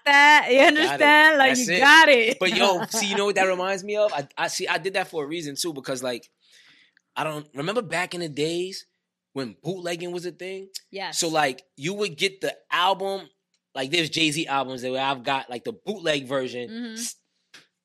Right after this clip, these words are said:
Speaker 2: it sounds one way. You can hear certain differences in certain tracks. Maybe
Speaker 1: Yeah.
Speaker 2: the,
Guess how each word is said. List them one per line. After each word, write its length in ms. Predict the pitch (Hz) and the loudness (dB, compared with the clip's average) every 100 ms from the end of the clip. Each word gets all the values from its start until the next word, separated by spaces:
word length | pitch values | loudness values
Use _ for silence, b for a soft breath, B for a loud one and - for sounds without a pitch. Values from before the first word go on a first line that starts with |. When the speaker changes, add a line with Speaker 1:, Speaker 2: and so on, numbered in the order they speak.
| _ | _
Speaker 2:
it 80 | 147 | -8
sounds 400 | - 165 156 123 | -2 0 0 -2
one 300 | 143 185 151 | -4 -2 -4
way. 80 | 131 | -6
You 120 | 156 | -6
can 120 | 160 | -4
hear 200 | 165 147 | -4 -4
certain 300 | - 190 143 | -4 -4 -4
differences 400 | 165 160 151 160 | -10 -8 -8 -8
in 60 | 143 | -8
certain 260 | 170 139 | -8 -8
tracks. 360 | - 180 120 127 | -2 0 0 -4
Maybe 220 | 147 160 | -6 -4
Speaker 1:
Yeah. 60 | 156 | -2
Speaker 2:
the, 180 | 143 | -4